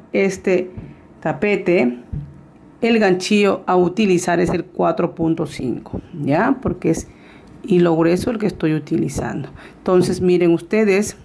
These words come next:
estamos acá y vamos a hacer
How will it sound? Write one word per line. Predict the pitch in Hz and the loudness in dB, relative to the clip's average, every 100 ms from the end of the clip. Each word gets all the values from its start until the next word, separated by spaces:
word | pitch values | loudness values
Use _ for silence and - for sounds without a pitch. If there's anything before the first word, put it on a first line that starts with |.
| - | -18
estamos | - - 147 143 143 | -16 -6 -4 -2 -4
acá | 160 220 262 262 - - - - - - - - | -2 0 2 0 -10 -20 -20 -20 -20 -20 -20 -6
y | - 208 214 - 185 | 2 4 2 0 -2
vamos | 170 170 165 143 | 0 2 2 0
a | |
hacer | 147 - 156 | -4 -4 -4